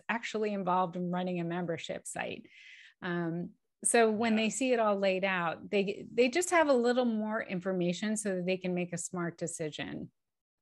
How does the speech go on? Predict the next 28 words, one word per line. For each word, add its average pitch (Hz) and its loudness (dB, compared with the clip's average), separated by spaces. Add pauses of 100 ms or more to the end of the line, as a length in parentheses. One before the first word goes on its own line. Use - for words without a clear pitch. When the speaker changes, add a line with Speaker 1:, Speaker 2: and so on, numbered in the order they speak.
(360)
Speaker 2:
Interesting. 135 -14 (360)
So - -4
you, 170 -2
you, 170 -10
so 160 -8
you 165 -2
really 185 2
just 160 -8
kind 151 -6
of, 139 -6
like, 143 -6
I 156 -8
think, 175 -10
like, 135 -8 (120)
most 147 -6
good 139 -8
business 127 -8
coaches 123 -12
do, 127 -10
they, 123 -10 (540)
they 143 -8
drive 139 -2 (640)
the 143 -8
questions 139 -6
back 127 -8
to - -18
the 117 -16
person 123 -10